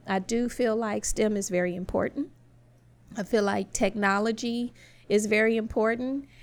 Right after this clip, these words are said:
And for me, it's kind of bringing me full circle as a student. I attended, uh, Cass Tech High School in Detroit, Michigan, and my focus was architecture.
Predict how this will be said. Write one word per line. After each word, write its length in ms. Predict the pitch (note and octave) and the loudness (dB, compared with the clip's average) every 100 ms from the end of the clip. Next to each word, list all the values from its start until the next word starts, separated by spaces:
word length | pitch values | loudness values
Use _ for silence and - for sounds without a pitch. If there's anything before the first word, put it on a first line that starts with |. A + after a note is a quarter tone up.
| - | -8
And 280 | - G#3 G#3 | -2 0 0
for 160 | A3+ G#3 | 0 2
me, 400 | A3+ B3+ C4 A3+ | 2 2 2 0
it's 120 | A3 | 0
kind 200 | B3+ G#3 | 0 0
of 100 | G3+ | 2
bringing 440 | A3 A3+ G#3+ G#3 | 2 2 0 0
me 160 | G#3+ G#3+ | 0 0
full 280 | - A3 A3+ | 2 2 4
circle 440 | - A3 A3 A#3 | 4 2 2 0
as 160 | G3+ G3+ | 0 0
a 60 | |
student. 540 | - - A#3 A#3 C#4+ G#3 | 0 2 2 2 -2 -2
I 200 | G3+ G#3 | -2 0
attended, 640 | G3 - A3 A3 G3+ G3+ | -2 -2 -2 2 0 2
uh, 180 | F#3+ F#3 - | -2 -2 -2
Cass 400 | G#3 G3+ G#3+ - | 2 2 0 -2
Tech 300 | C4+ A3 A3 | 0 0 2
High 200 | A3+ C4+ | 2 2
School 320 | - C#4+ D4+ | -2 -4 -4
in 120 | A3+ | -4
Detroit, 380 | G#3+ - A#3+ - | -4 -4 -6 -2
Michigan, 460 | F#3+ G3+ A#3 D#4+ G4+ - - | -4 -4 -4 -6 -6 -12 -8
and 180 | G3+ G3 | -2 0
my 140 | F#3 G3+ | 0 -2
focus 460 | G3 G3 A3 - | -4 -4 -4 -4
was 160 | G#3 G3 | -4 -2
architecture. 760 | G3+ - B3 B3 - E4 G#4 | -2 -2 -2 -2 -2 -6 -6